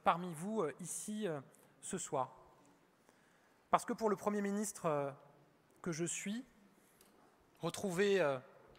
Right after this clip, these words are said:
le modem, ses militants, ses élus, ce n'est pas, euh, aller intervenir, euh, en périphérie de la majorité, avec des partenaires, comme on dit. C'est se plonger au cœur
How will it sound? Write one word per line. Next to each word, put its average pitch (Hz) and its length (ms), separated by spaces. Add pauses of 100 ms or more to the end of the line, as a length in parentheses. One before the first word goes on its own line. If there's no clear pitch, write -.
(160)
le 170 100
modem, 190 540
ses 135 880
militants, 175 640
ses 143 420
élus, 170 320 (1120)
ce - 140
n'est 175 100
pas, 240 360
euh, 151 160 (320)
aller 185 260
intervenir, 180 800
euh, 147 200 (440)
en 165 100
périphérie 208 640
de 214 40
la 180 60
majorité, 151 540 (800)
avec 143 120
des 143 120
partenaires, 220 640
comme 147 180
on 139 60
dit. 131 180 (800)
C'est 185 100
se 202 140
plonger 226 480
au 202 80
cœur 226 520